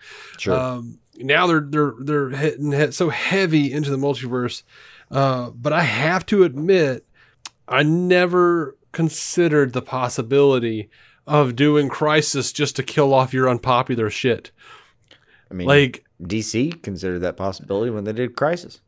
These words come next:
Speaker 2: Yeah, b-, you know, but, like, in, in terms of, like, doing, like, just taking all your T V and movies and stuff and being like, "These, this one's popular. This version is not. This
Speaker 1: Yeah.
Speaker 2: version is po-," and just being like, "All right, well, Jared Leto Joker, you're out. Margot Robbie, you're in.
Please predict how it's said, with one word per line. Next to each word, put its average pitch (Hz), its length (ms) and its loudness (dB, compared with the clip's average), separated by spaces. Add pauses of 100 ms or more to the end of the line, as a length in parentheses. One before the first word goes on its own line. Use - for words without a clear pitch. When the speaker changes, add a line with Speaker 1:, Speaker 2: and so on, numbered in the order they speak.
Speaker 2:
Yeah, 170 320 2
b-, 175 200 -8
you 233 100 4
know, 160 140 6
but, 156 180 0
like, 165 180 2
in, 165 280 0
in 151 120 0
terms 170 440 0
of, 135 120 -6
like, 123 160 -2
doing, 131 240 2
like, 123 180 -2
just 127 200 -6
taking 151 320 2
all 139 300 6
your 143 140 4
T 156 260 -2
V 147 240 2
and 131 120 2
movies 131 380 -2
and 120 120 -2
stuff 127 260 -2
and 120 100 -6
being 123 100 0
like, 113 260 -2
"These, 175 240 2
this 165 280 0
one's 156 140 0
popular. 147 480 -2 (240)
This 165 160 2
version 135 320 2
is 127 140 -2
not. 143 280 2 (280)
This 160 160 6
Speaker 1:
Yeah. 160 100 6
Speaker 2:
version 147 200 4
is 139 100 -4
po-," 160 120 0 (220)
and 151 200 4
just 156 200 2
being 151 160 2
like, 131 180 2
"All 175 240 -2
right, 208 320 -2
well, 139 360 4
Jared 123 320 -2
Leto 143 220 6
Joker, 139 320 0
you're 123 280 2
out. 208 460 2 (140)
Margot 143 400 2
Robbie, 185 500 2
you're 320 260 4
in. 226 380 4